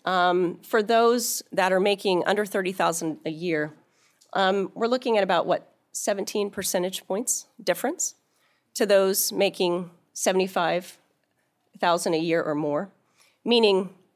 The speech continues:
those making seventy-five thousand a year or more felt that people, yeah, they could be generally trusted at a higher level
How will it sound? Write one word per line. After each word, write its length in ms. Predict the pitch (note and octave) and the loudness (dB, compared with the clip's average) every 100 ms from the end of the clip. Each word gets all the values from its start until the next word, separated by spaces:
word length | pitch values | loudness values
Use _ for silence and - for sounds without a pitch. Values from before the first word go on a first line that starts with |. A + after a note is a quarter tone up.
| _ _ - | _ _ 0
those 260 | G#3+ G#3+ | 2 2
making 240 | A3+ G#3 F#3+ | 0 2 2
seventy-five 480 | A3 G3 F#3+ F#3+ | 2 2 2 0
thousand 400 | F#3+ E3+ F3 F3 E3 | 2 0 0 -2 -2
a 140 | D#3+ - E3+ | -6 -6 -4
year 200 | F3+ E3 | -2 0
or 160 | E3 | -2
more 380 | E3 E3 E3 E3 - - _ _ _ | -2 0 -2 -4 -16 -20 _ _ _
felt 360 | - G#3+ G3 F#3+ | 0 4 4 4
that 180 | F#3+ F3+ | 2 2
people, 240 | A#3 A3+ | -2 0
yeah, 220 | B3 G4 | 2 0
they 140 | C4 A3+ | 0 -4
could 160 | A#3+ | -4
be 200 | G#3 G3+ F#3 - | -6 -6 -6 -2
generally 320 | E3+ D#3+ D#3 | 2 2 2
trusted 420 | - E3 - D3+ | 0 0 0 0
at 100 | D#3 | 0
a 40 | |
higher 480 | D3+ - B3 A#3 F3+ | 0 0 2 4 2
level 440 | D3+ B2+ C#3 D#3 | 0 -2 -4 -8